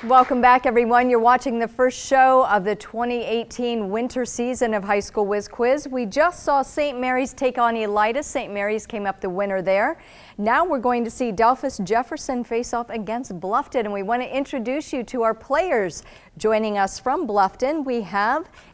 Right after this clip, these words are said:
Derek Swartzlander, Amelia Mitchell, Patrick Estelle, and Lewis Graham.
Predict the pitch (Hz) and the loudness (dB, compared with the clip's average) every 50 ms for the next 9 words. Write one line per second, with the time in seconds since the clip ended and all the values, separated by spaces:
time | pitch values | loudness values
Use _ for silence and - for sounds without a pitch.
0 | - 147 180 175 170 180 202 - - - 277 294 339 330 - 320 269 247 214 196 | -12 -6 -4 -2 -2 -2 -4 -8 -10 -8 -6 -6 -6 -4 -4 -2 -2 0 0 -2
1 | 190 180 165 143 87 143 - - _ _ _ _ _ _ _ _ _ _ _ _ | -2 -2 -2 -2 -4 -6 -12 -20 _ _ _ _ _ _ _ _ _ _ _ _
2 | _ _ _ - _ - - - - - - _ - 269 269 285 311 330 320 320 | _ _ _ -20 _ -20 -20 -20 -20 -20 -6 _ 2 2 4 4 2 0 0 0
3 | 320 302 294 285 277 285 - 247 196 160 120 113 127 - _ _ _ _ _ _ | -2 0 0 0 -2 0 0 0 0 0 0 -2 -8 -14 _ _ _ _ _ _
4 | _ _ _ _ _ _ _ _ _ _ _ _ _ _ _ _ _ - - _ | _ _ _ _ _ _ _ _ _ _ _ _ _ _ _ _ _ -20 -20 _
5 | _ - - 233 226 - - - - 214 202 - - - 226 208 208 220 277 339 | _ -2 0 0 2 2 0 -2 -4 -4 -6 -6 -4 0 2 4 4 4 2 0
6 | 427 - - _ _ _ _ _ _ _ _ _ _ _ _ _ _ _ _ _ | -4 -8 -14 _ _ _ _ _ _ _ _ _ _ _ _ _ _ _ _ _
7 | - 214 226 240 247 254 - - - 175 170 180 185 180 202 208 - - - 190 | -2 0 2 2 2 2 0 -2 -4 -4 -4 -4 -4 -4 -4 -6 -8 -10 -8 -6
8 | 185 170 156 139 127 117 95 - | -6 -6 -6 -6 -8 -10 -12 -16